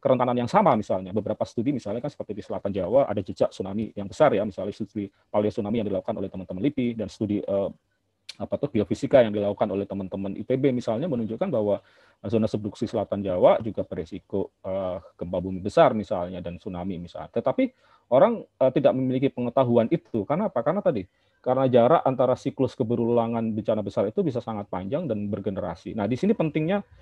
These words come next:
eh, apa ya, keput-, eh, eh, eh, keterputusan pengetahuan ini bisa membahayakan kalau misalnya literasi publik ini tidak bagus gitu. Jadi ada gap ya antara, antara, antara apa tuh, eh, eh,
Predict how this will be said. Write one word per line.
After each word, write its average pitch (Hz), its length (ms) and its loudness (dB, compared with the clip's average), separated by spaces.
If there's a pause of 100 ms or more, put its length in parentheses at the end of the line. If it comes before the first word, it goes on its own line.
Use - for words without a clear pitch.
(340)
eh, 139 320 4
apa 143 240 -2
ya, 110 160 2
keput-, - 280 -2 (120)
eh, - 100 -2 (220)
eh, 143 240 10
eh, 139 520 8
keterputusan 156 640 2
pengetahuan 139 520 4
ini 156 160 0
bisa 147 240 2
membahayakan 107 800 0
kalau 131 320 2
misalnya 123 640 -4
literasi 120 680 -2
publik 107 440 0
ini 160 320 -2
tidak 101 240 -4
bagus 110 360 -2
gitu. 95 200 -14
Jadi 113 160 0
ada 120 240 4
gap - 240 4
ya 98 160 -8
antara, 101 400 -6 (400)
antara, 107 560 2
antara 101 640 2
apa - 240 -4
tuh, 180 160 0
eh, 101 340 0 (220)
eh, 104 200 0